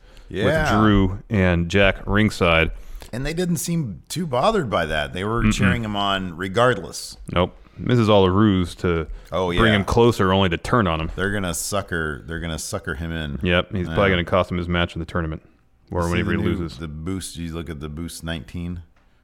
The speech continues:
Speaker 1: I
Speaker 2: Yeah.
Speaker 1: got an email about Boost nineteen.
Speaker 2: Yeah, you gonna get some boosts?
Speaker 1: No, I already have some boosts.
Speaker 2: Yeah. Apparently these boosts are different, though.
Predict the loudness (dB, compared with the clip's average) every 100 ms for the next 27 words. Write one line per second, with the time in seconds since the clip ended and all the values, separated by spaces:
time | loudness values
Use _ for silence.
0 | -4 2 2 2 -2 -4 -4 -2 -4 -4
1 | -8 -10 -10 -8 -6 -6 -2 2 4 4
2 | 2 0 -2 -2 0 -2 -10 -20 -12 -6
3 | -4 -2 -2 -6 -8 -8 -8 -6 -6 -8
4 | -12 -10 -12 -12 -6 -4 -2 -4 -2 2
5 | 4 4 2 0 0 -2 -2 -4 -4 -4
6 | -10 -10 -12